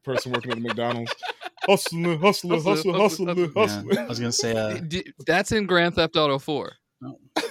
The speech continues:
Speaker 2: There's a comedy club you can go to, and Cat Williams is one of the featured comics, and he does the McDonald's bit. It,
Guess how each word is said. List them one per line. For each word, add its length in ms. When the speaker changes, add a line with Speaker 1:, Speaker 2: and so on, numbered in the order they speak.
Speaker 2:
There's 260
a 60
comedy 440
club 260
you 80
can 160
go 160
to, 280
and 180
Cat 260
Williams 400
is 140
one 180
of 80
the 80
featured 380
comics, 580
and 140
he 120
does 380
the 240
McDonald's 640
bit. 280
It, 160